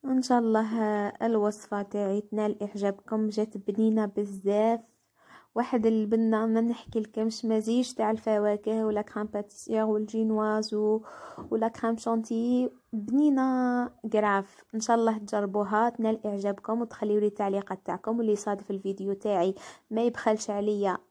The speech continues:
باشتراك وتفعيل الجرس. وان شاء الله الوصفات تاعي ينالوا اعجابكم وتعجبكم الطريقة تاعي. واش راح نقول لكم، نتلاقاو في فيديو اخر ان شاء الله، والسلام عليكم. هاوليك الشكل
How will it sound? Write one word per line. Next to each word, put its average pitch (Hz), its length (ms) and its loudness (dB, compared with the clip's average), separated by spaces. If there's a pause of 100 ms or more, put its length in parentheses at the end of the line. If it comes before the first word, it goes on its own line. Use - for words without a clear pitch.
باشتراك 208 840 0
وتفعيل 196 500 -6
الجرس. 190 680 -2 (580)
وان 262 760 4
شاء 254 140 2
الله 240 260 2
الوصفات 226 600 -2
تاعي 226 560 0
ينالوا 220 460 0
اعجابكم 214 540 -2
وتعجبكم 220 580 -2
الطريقة 196 580 -4
تاعي. 190 560 -2 (840)
واش 262 220 2
راح 233 140 0
نقول 214 260 2
لكم، 226 240 0
نتلاقاو 220 440 0
في 226 160 -6
فيديو 214 380 -2
اخر 214 440 -2 (140)
ان 226 160 0
شاء 214 260 -4
الله، 202 420 2 (460)
والسلام 220 540 0
عليكم. 185 680 0 (260)
هاوليك 220 720 0
الشكل 226 680 -6